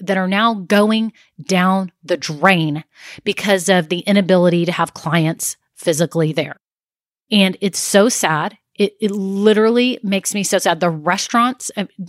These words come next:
industry and any of the hospitality industry businesses, it just breaks my heart. I'm just watching them fall one by one,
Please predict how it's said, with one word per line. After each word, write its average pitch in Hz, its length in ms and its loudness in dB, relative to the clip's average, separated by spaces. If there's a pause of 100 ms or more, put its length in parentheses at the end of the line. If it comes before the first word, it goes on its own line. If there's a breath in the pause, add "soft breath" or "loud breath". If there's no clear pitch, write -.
industry 214 560 0
and 175 100 0
any 208 280 0
of 190 100 -2
the 190 80 2
hospitality 175 720 0
industry 170 500 -4 (560 loud breath)
businesses, 180 680 0
it 170 160 -8
just 175 440 0
breaks 165 960 -2
my 160 240 -4
heart. 185 560 0
I'm 170 200 -4
just - 260 -8
watching 180 580 -2
them 196 320 -2 (100)
fall 190 640 2 (400)
one 202 340 2
by 196 160 2
one, 180 420 0